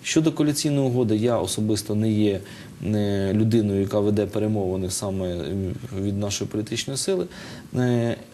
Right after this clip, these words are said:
а, але можу сказати єдине, що сьогодні, сьогодні, е, напевно,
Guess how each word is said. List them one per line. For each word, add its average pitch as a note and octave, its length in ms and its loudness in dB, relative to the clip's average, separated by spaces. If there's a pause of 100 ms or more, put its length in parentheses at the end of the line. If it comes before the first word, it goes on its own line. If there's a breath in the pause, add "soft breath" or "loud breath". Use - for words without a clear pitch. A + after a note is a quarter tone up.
(200)
а, G#2+ 300 0
але A#2+ 240 4
можу A#2+ 220 2
сказати G#2+ 400 0
єдине, F2 300 0 (240)
що - 160 -4
сьогодні, C3+ 580 2 (240)
сьогодні, G2 520 0
е, - 640 -10
напевно, A2 540 0